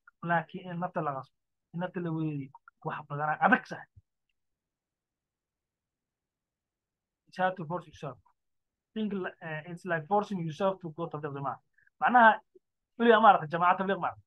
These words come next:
Dad meel tuuro ma ay leeyihiin, tabliiq aan yaa jamaacad aadina, yaan raacay.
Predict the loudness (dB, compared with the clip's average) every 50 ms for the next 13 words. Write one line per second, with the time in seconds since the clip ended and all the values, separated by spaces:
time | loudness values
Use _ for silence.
0 | _ _ _ _ _ _ _ _ _ _ _ _ _ _ _ _ _ _ _ _
1 | -4 -2 0 0 0 -2 -2 -4 -4 -4 -4 -4 -2 0 2 2 2 0 -2 -4
2 | -4 -4 -4 -6 -8 -10 _ _ _ _ _ -8 -6 -4 -2 0 2 2 2 0
3 | -2 -4 -2 0 0 0 0 0 -2 -4 -6 -8 -8 -10 _ _ _ _ _ _
4 | _ -4 -2 -2 0 2 4 4 4 4 2 0